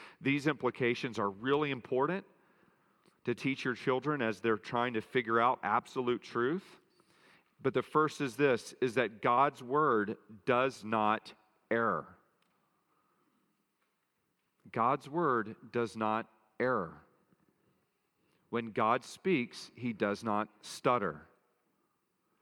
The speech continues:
Whatever the Bible speaks about is true. Whatever it speaks about. Jonah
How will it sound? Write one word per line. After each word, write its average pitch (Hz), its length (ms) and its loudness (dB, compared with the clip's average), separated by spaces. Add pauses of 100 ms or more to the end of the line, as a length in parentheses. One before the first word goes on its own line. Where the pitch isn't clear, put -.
(320)
Whatever 143 580 0
the 175 120 0
Bible 143 520 2
speaks - 580 -2
about 85 540 -2 (1040)
is 117 200 0
true. 101 540 -2 (1800)
Whatever 156 320 0
it 196 80 0
speaks - 320 -6
about. 95 280 -6 (1040)
Jonah 123 600 0